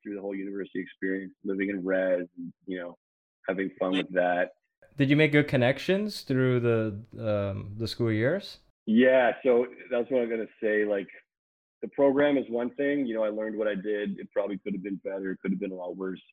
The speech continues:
Speaker 1: Um, but the people I met in that program, I'm still working with a lot of them today. Um, was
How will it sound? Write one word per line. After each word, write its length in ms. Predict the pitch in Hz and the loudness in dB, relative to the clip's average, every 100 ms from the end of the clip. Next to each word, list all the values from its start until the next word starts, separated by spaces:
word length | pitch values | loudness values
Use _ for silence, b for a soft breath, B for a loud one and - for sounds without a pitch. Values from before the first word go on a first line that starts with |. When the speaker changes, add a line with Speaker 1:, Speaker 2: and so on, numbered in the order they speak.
| - | -6
Speaker 1:
Um, 320 | 90 90 90 | -2 -2 0
but 140 | 101 95 | 0 0
the 80 | 101 - | -2 2
people 300 | 113 127 127 | 4 6 6
I 100 | 113 | 4
met 380 | 101 101 135 - - _ _ _ _ 110 | 2 2 2 0 -10 _ _ _ _ -2
in 140 | 120 | 2
that 240 | 127 120 120 | 4 2 2
program, 440 | 117 123 131 139 | 2 4 2 2
I'm 140 | 110 - | -2 -6
still 160 | - 117 | -2 0
working 320 | 113 98 113 | 0 -4 -4
with 140 | 110 104 _ _ - | -4 -4 _ _ -10
a 40 | |
lot 340 | 95 101 101 107 | -4 2 2 2
of 60 | |
them 160 | 117 110 | 0 -4
today. 480 | 117 107 107 107 107 - _ _ _ _ _ | -4 0 2 2 0 -4 _ _ _ _ _
Um, 560 | 101 104 104 101 104 104 _ | -4 -2 0 -2 -4 -8 _
was 100 | 110 | -6